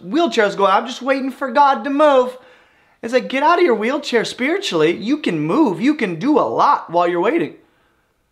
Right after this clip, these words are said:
You can do a lot while you're waiting for God to do what you're not even sure he's gonna do." I don't know how he's gonna do it. I don't know if he's gonna come through the way I want, but I at least could occupy my time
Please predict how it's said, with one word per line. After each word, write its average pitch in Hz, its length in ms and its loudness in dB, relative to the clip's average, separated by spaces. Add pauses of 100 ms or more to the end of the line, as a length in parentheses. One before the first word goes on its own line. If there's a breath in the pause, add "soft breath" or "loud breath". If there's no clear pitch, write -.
(200)
You 262 280 -4
can 190 320 -4
do 208 320 -6
a 139 100 -2
lot 135 720 -2 (580)
while 151 180 2
you're 147 140 -2
waiting 170 300 0
for 160 160 -6
God 151 260 0
to 143 100 -12
do 147 240 -2
what 139 240 -4
you're 139 120 -6
not 143 200 -2
even 135 280 -8
sure 359 340 -4
he's 262 160 -6
gonna 135 220 -6
do." 120 260 -12 (260)
I 226 120 0
don't 311 100 -2
know 311 80 2
how 302 140 4
he's 254 100 -2
gonna 285 160 -2
do 302 140 2
it. 269 180 0
I 240 140 2
don't 277 80 -2
know 285 160 2
if 254 60 -8
he's 269 100 -8
gonna 269 180 -4
come 269 240 0
through 269 120 -8
the 254 80 -2
way 262 120 4
I 262 120 4
want, 262 340 2 (340 loud breath)
but 220 160 4
I 214 160 6
at 190 100 -2
least 247 540 -2
could 208 140 0
occupy 220 520 0
my 202 380 0
time 226 560 0